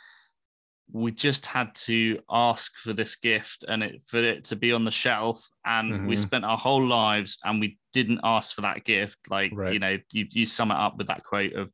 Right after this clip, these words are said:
Speaker 1: you know, tragedy of not being a saint. That, that's
Speaker 2: Mm-hmm.
Speaker 1: exactly what, what we're talking about. It's just like, wow, if we, if we didn't ask for it, it's like,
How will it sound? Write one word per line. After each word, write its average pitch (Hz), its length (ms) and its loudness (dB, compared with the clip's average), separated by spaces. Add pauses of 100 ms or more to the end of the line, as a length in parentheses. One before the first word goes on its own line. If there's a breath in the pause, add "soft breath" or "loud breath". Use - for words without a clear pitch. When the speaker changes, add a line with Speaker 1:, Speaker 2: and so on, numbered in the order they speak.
Speaker 1:
you 101 60 2
know, 95 100 0
tragedy 101 440 -4
of 95 120 -8
not 110 380 -4
being 98 160 -2
a 95 60 -6
saint. 92 360 -4
That, 87 180 -6
that's 98 380 -4
Speaker 2:
Mm-hmm. 90 100 -10
Speaker 1:
exactly 98 580 -4
what, 95 280 -8
what 104 220 -6
we're 104 80 -4
talking - 340 -6
about. 95 280 -4
It's - 100 -10
just - 200 -10
like, 98 140 -6
wow, 101 360 -2
if - 180 -12
we, 104 80 0
if - 580 -14
we 127 100 4
didn't 139 240 4
ask 147 380 4
for 117 140 2
it, 110 80 2
it's 101 200 -6
like, 107 220 -2